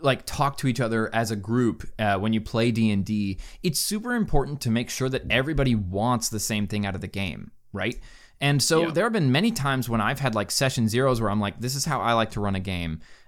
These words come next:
Speaker 1: Uh, and, you know, like, I, I feel good about it.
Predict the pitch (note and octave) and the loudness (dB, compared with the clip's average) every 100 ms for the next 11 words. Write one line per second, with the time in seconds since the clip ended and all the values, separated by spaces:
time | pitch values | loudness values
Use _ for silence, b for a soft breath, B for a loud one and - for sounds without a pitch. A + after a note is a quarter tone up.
0 | b G2+ F#2 - B2 B2 B2 A#2+ - - | b -4 -4 -2 2 2 2 0 -6 -8
1 | A#2 F3 B2+ B2+ - - - G2 - - | -4 0 0 -2 -4 -12 -2 -2 -2 -10
2 | _ - G#2 - G2+ G#2+ A2 - - C#3 | _ -6 -4 -4 0 0 0 -8 -6 0
3 | C#3 A2+ D4 D#4 F2 B1+ - | 2 2 2 0 -2 -6 -12